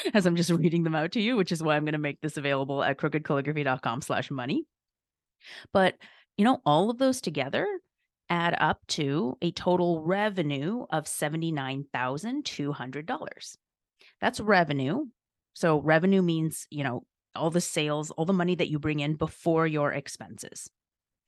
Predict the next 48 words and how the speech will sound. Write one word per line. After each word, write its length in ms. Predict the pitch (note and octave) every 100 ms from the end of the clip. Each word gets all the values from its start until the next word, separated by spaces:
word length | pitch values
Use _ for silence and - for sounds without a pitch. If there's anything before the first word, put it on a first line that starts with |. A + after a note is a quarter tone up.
| _ _ - _ _ _ -
You 80 | D#3
know, 200 | B2+ -
like 160 | D3+ D#3+
a 40 |
workshop, 600 | D#3+ F3 E3+ - E3+ D#3 -
you 120 | D3+
may 160 | D3
have 260 | C#3+ D3 C#3+
to 560 | - D3+ C#3+ C#3+ C#3+ C#3
pay 460 | - - C#3+ C#3 C#3+
the 320 | C#3+ C#3+ C#3+
venue 400 | C#3 E3 C#3 A#2 - _ _ _ _ _ _ _
that's 160 | C#3+ C#3
hosting 400 | - D#3 - C#3+
the 80 | C3+
workshop 460 | C3 A#2+ B2+ - - _ _ _ _ _ _
some 280 | - D#3 C#3
percentage 440 | D3 C#3 C3 C3+
of 160 | C3+ B2+
the 200 | B2+ A#2
sales, 380 | - G#2+ - -
that 180 | D3 A2+
kind 160 | C3
of 60 | F#2+
thing. 160 | - -
Calligraphy 440 | G#3 G3+ E3+ D3+
kit, 220 | - C3 _ -
right? 200 | D3+ E3
You 140 | D3
obviously 320 | C3+ C#3 C#3+
have 140 | C3+ B2+
to 80 |
pay 240 | C3 C#3+ C#3
for 320 | - C3+ C3+
the 160 | C3 C3
stuff 240 | - C3+ -
that 120 | C3+
goes 240 | B2+ D3
in 80 | E3+
the 80 | F#3
kit, 280 | C4 - - _ _ _ _
and 160 | C#3 B2+
then 160 | A#2+
you 80 | B2
sell 240 | - C3+
it 80 | -
for 80 | F3+
more, 420 | F#3 G3 C#3+ F3+